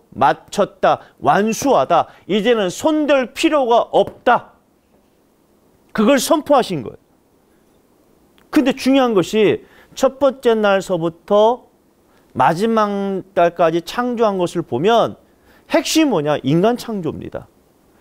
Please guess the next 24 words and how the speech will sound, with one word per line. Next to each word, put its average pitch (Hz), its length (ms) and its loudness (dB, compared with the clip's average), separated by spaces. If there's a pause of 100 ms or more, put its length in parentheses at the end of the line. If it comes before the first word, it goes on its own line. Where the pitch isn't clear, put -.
(160)
인간을 277 680 4
위해서 262 320 2
빛을 233 460 -2
창조하시고 147 800 -6 (480)
인간을 277 640 2
위해서 226 420 2
하늘을 320 440 0
창조하시고 180 640 -4
하늘에 311 460 2
새를 311 360 0
두시고 127 480 -8 (520)
인간을 285 540 4
위해 269 180 2
땅을 269 320 2
창조하시고 214 560 2
식물을 330 460 0
창조하시고 175 840 0 (220)
인간을 269 720 2
먹을 220 380 0
수 - 120 -8
있는 220 440 0 (280)
과목을 269 540 2
내기 196 140 2
위해서 175 200 0